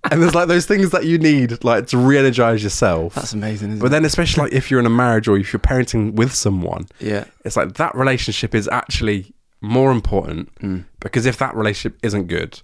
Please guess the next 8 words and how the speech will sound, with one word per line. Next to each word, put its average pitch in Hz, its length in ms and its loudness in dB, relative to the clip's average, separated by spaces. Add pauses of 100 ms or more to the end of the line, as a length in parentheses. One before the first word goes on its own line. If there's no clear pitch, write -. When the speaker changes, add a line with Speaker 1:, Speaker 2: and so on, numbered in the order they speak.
(300)
Speaker 1:
then 95 240 -2
your 92 120 -4
parenting 104 460 -4 (140)
is 95 120 -8
gonna 98 200 -2
suffer. 104 540 -4
Speaker 2:
Mm. 87 200 -6 (280)
Speaker 1:
Um, 92 440 -8